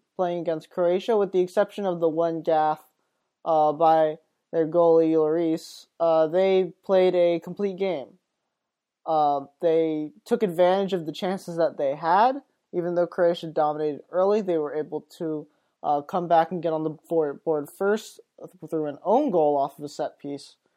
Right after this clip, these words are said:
uh, from Mario Mandzukic, and then a Griezmann penalty in the thirty-eighth minute, and then two brilliant goals, first by Pogba, taking a little pace off and winding it around the goalie, uh, and then sixty-fifth minute, Kylian Mbappe, the young star,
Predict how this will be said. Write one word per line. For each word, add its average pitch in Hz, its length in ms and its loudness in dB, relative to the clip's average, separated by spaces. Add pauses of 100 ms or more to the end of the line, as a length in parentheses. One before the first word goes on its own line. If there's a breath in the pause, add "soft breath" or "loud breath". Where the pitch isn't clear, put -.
(240)
uh, 147 100 -8
from 147 220 -12
Mario 143 240 -4
Mandzukic, 147 800 -8 (500)
and 151 320 -6
then 147 180 -2
a 151 120 -4
Griezmann 165 440 -2
penalty 220 440 2
in 196 80 -4
the 160 80 -6
thirty-eighth 175 520 -2
minute, 165 320 -4 (240)
and 170 200 -2
then 165 280 -2
two 208 380 -4
brilliant 180 420 2
goals, 165 400 4
first 170 380 -4
by 147 220 4
Pogba, 180 720 6 (500)
taking 180 220 -2
a 170 40 0
little 226 220 6
pace 208 320 -2
off 185 240 6
and 160 140 -4
winding 165 320 2
it 160 60 -2
around 151 280 -2
the 147 80 -8
goalie, 202 520 4 (460)
uh, 160 220 4
and 165 100 -2
then 160 140 -4
sixty-fifth 190 560 -2
minute, 208 360 -2
Kylian 180 440 0
Mbappe, 190 500 4
the 160 100 -2
young 156 300 -2
star, 190 640 2